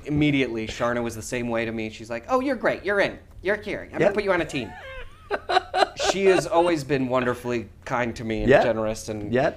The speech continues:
Speaker 2: that's
Speaker 1: and
Speaker 2: the way I felt about
Speaker 1: Yeah.
Speaker 2: it too. And whenever she, whenever she would get down on me, um, whenever she would get down on me, it would be, "I deserved it. I,
Speaker 1: Mm.
Speaker 2: I had it coming." That's the way I felt about it. Like, if she had something to say to me, like,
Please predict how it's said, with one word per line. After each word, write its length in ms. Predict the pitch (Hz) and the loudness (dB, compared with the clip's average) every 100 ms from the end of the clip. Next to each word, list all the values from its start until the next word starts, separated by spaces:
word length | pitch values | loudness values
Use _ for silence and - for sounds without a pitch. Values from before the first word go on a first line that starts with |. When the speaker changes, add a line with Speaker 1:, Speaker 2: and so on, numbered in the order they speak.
| - | 2
Speaker 2:
that's 140 | 123 | 4
Speaker 1:
and 80 | 127 | 4
Speaker 2:
the 40 | |
way 120 | 160 147 | 2 2
I 120 | 147 | 2
felt 240 | 147 139 | 0 -4
about 60 | 131 | 2
Speaker 1:
Yeah. 180 | 135 135 | 2 2
Speaker 2:
it 60 | |
too. 280 | - 151 85 - | 0 0 0 -2
And 160 | - 139 | 2 2
whenever 300 | 143 165 190 | 4 4 4
she, 300 | - 180 160 | 2 -2 -2
whenever 320 | - 131 156 | -2 0 0
she 180 | 165 151 | 0 -2
would 160 | 139 135 | -2 -2
get 200 | 117 127 | -4 -2
down 260 | 123 127 123 | -2 0 -2
on 100 | 127 | 0
me, 260 | 127 123 - - - | 0 0 -4 -4 2
um, 200 | 110 113 | 4 4
whenever 200 | 127 135 | 0 0
she 120 | 143 | -2
would 60 | 123 | -2
get 120 | 123 | 0
down 200 | 117 113 | 0 0
on 80 | 113 | -2
me, 200 | 110 98 | -4 -2
it 80 | 113 | 0
would 140 | 110 | 0
be, 200 | 104 104 | 0 0
"I 80 | 101 | -2
deserved 320 | 101 90 87 73 | -2 0 0 -2
it. 100 | - - - | -8 -14 -2
I, 120 | 101 101 | 2 4
Speaker 1:
Mm. 100 | 107 | 2
Speaker 2:
I 80 | |
had 160 | 101 117 | 2 2
it 40 | 101 | 0
coming." 260 | 95 78 - - - - - - | -4 -6 -8 -14 -20 -20 -20 -6
That's 140 | 107 - | -4 0
the 80 | |
way 80 | 104 | 0
I 40 | 87 | 0
felt 180 | 76 | -4
about 180 | 67 58 | -6 -8
it. 60 | - - - - - | -10 -18 -20 -20 -2
Like, 220 | 104 107 | 2 2
if 280 | 110 - - | 0 -8 -10
she 240 | - 135 131 | -2 0 2
had 260 | 127 110 | 0 -4
something 280 | - 120 113 | -4 -4 -4
to 60 | 104 | -4
say 180 | 113 | -4
to 60 | 101 | -2
me, 80 | 98 | -2
like, 160 | 98 | -6